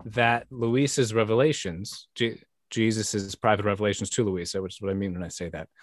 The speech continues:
are in perfect harmony with all that, even though, of course, they're, they're, they're new and they go beyond. So I wrote that first,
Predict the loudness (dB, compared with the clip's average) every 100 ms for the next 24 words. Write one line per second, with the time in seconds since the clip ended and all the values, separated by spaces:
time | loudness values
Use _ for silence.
0 | -20 -6 -2 0 0 -2 -2 -6 0 2
1 | 2 2 0 2 2 2 -4 -2 -2 0
2 | -4 -2 2 4 2 -4 -8 0 2 2
3 | 0 0 0 0 0 0 -2 -4 -2 -4
4 | -6 _ -20 -20 -4 0 0 -4 -14 -20
5 | _ -20 _ 6 10 12 10 10 8 8
6 | 6 4 4 6 6 0